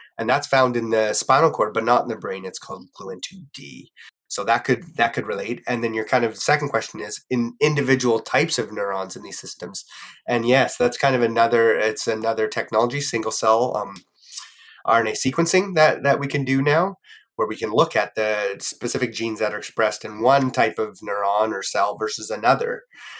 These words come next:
And so we've actually partnered with a researcher at N I H, Doctor Ariel Levine, who's an expert in, in that type of single cell sequencing approach. And so we're doing that on human spinal cord right now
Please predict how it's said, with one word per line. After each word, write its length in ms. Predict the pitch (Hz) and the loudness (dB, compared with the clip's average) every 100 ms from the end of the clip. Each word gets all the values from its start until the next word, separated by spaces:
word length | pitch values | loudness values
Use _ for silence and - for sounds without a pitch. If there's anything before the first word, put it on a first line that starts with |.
| - - | -18 -8
And 160 | - - | -4 0
so 100 | 110 | 2
we've 200 | 120 120 | 2 2
actually 280 | 107 - 110 | 0 -2 0
partnered 580 | 123 123 123 113 107 | 2 2 0 -2 -2
with 180 | 107 107 - | -4 -4 -4
a 60 | |
researcher 540 | 107 110 - 110 - 107 | -6 -6 -4 -4 -2 0
at 160 | 107 107 | 0 -4
N 140 | 110 | -4
I 140 | 104 104 | -2 -2
H, 360 | 107 - - | -6 -6 -4
Doctor 280 | 107 107 107 | -2 -2 -2
Ariel 340 | 101 104 104 101 | -2 -4 -6 -8
Levine, 340 | 107 107 104 98 | -10 -12 -12 -16
who's 160 | 92 | -12
an 200 | 95 92 | -8 -6
expert 440 | 98 107 - 98 - | -6 -8 -10 -14 -14
in, 100 | 214 101 180 | -16 -18 -18
in 80 | 202 | -8
that 180 | 196 - | -8 -8
type 140 | 160 - | -14 -14
of 120 | 101 - - - - - | -18 -20 -20 -20 -18 -12
single 260 | - 101 | -10 -10
cell 160 | - 101 | -8 -8
sequencing 680 | - - 101 95 - - 82 | -8 -10 -12 -14 -16 -16 -10
approach. 500 | 107 110 - - - - - - - | -4 -4 -4 -12 -12 -20 -20 -20 -8
And 140 | 113 107 | -6 -2
so 80 | 110 | -2
we're 80 | |
doing 180 | 110 117 | -2 -2
that 160 | 107 98 | 0 -2
on 100 | 98 | -4
human 220 | 107 104 | -6 -8
spinal 320 | - 101 101 | -4 -4 -4
cord 260 | - 98 92 | -6 -8 -6
right 200 | 98 87 | -10 -6
now 320 | 98 95 | -4 -4